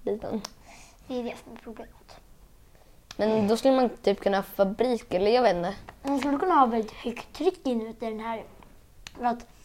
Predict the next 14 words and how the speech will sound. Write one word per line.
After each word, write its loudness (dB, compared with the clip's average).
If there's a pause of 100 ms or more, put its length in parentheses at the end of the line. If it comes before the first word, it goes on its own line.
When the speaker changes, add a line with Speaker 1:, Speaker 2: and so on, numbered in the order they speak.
(260)
Speaker 2:
alltså -2
svarta 2
hål, 4
de 0
gör -2
ju -6
saker -14
små. -10 (720)
Speaker 1:
Ja, -2
just -2
Speaker 2:
De -4
Speaker 1:
det. -4 (100)
Speaker 2:
pressar -4
ju -8